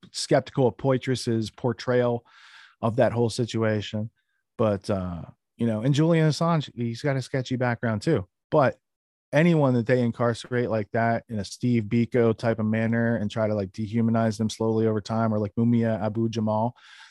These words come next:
these are threats to the establishment that they're trying to make an example out of. Ross Ulbricht, same thing.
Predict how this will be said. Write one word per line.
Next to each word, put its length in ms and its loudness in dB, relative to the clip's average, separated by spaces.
these 220 0
are 100 0
threats 500 -2
to 120 -2
the 80 2
establishment 720 0
that 140 -8
they're 140 -2
trying 220 0
to 40 2
make 200 0
an 60 -4
example 440 0
out 100 4
of. 100 -2
Ross 300 0
Ulbricht, 380 -2
same 240 0
thing. 280 -2